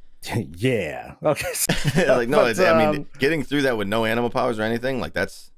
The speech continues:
Speaker 2: or, uh, the one that you get, that's, that's,
Speaker 1: <clears throat>
Speaker 2: that's crazy.
Speaker 1: Yeah, yeah. So, so that, that's hard. But then after,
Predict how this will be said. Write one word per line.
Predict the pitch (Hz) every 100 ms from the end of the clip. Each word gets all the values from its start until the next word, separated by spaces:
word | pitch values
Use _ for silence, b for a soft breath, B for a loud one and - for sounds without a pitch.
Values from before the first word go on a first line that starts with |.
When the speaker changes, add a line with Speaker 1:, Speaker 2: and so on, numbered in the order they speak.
| -
Speaker 2:
or, | 90
uh, | 85 76 82
the | 85
one | 80 92
that | 98 82
you | 82
get, | 82 98 -
that's, | 87 - -
that's, | 76 78 -
Speaker 1:
<clears throat> | - 87
Speaker 2:
that's | 87
crazy. | - 76 - - - - _ _ -
Speaker 1:
Yeah, | 185 175 101
yeah. | 101
So, | 90 156 123 - -
so | 151 117 -
that, | 120 143 151 135
that's | 143 151 -
hard. | 104 52 78 104
But | 127
then | 127 110 - _ _ -
after, | 143 160 170 156 147